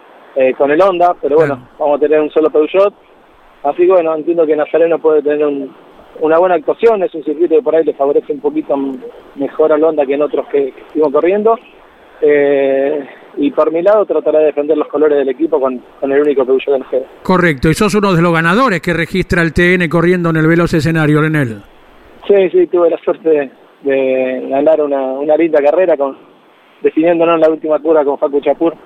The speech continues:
Speaker 1: Eh, tengo lindos recuerdos, así que bueno, ojalá que se repita. <laughs> Obviamente que siempre una buena carrera con, con todas las ilusiones, pero bueno, hoy por hoy el turismo nacional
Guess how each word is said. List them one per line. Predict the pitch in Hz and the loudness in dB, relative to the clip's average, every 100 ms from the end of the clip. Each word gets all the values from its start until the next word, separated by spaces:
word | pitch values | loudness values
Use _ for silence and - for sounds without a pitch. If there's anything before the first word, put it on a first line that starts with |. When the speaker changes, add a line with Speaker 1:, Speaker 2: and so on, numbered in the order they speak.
| - - - - - - | -20 -20 -20 -20 -20 -6
Speaker 1:
Eh, | 143 131 127 123 - - | -2 0 0 -2 -6 -2
tengo | 156 156 | 0 2
lindos | 170 156 | 2 0
recuerdos, | 156 180 196 | 0 0 0
así | - | 0
que | 165 | 0
bueno, | 170 147 139 _ - _ _ _ - | 0 0 -6 _ -20 _ _ _ -6
ojalá | 147 139 156 139 | -4 -2 -2 -2
que | 147 | -4
se | - | -2
repita. | 151 143 170 - | -2 0 0 -2
<laughs> | - | -8
Obviamente | 160 143 151 147 135 | -2 0 0 -2 -4
que | 143 | -4
siempre | 165 139 139 127 - - - - | -4 -2 -2 -4 -10 -20 -20 -6
una | 151 151 | 0 2
buena | 156 143 | 2 2
carrera | 143 147 139 | 0 2 0
con, | 135 | -2
con | 123 135 | -4 -4
todas | 143 147 | -2 0
las | 143 | 0
ilusiones, | 135 139 190 180 | -2 -2 0 0
pero | 151 139 | 0 0
bueno, | 135 123 135 - | 0 -2 -8 -10
hoy | 135 | -6
por | 131 143 | -2 0
hoy | 143 | 2
el | 139 120 | 2 0
turismo | 135 143 | -2 0
nacional | 135 123 139 143 131 | -2 -4 0 0 -2